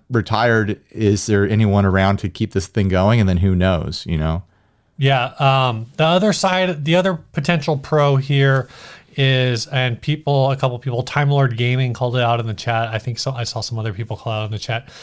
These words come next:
Speaker 2: is that this is going to put, you know, somebody with some serious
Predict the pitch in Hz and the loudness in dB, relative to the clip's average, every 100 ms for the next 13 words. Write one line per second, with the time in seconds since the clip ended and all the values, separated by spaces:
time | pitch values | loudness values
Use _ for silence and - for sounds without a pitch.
0 | - - - 143 165 156 135 160 - 202 | -20 -12 -2 2 4 2 2 0 0 -2
1 | 175 185 185 170 - 170 139 - 165 170 | 0 2 2 2 0 0 0 2 2 2
2 | - - _ _ _ - 151 143 135 - | -4 -20 _ _ _ -4 2 4 2 2
3 | 170 170 170 156 151 - 143 127 - - | 2 4 2 2 0 0 0 0 0 0
4 | 180 175 175 170 151 139 | 2 2 4 4 2 0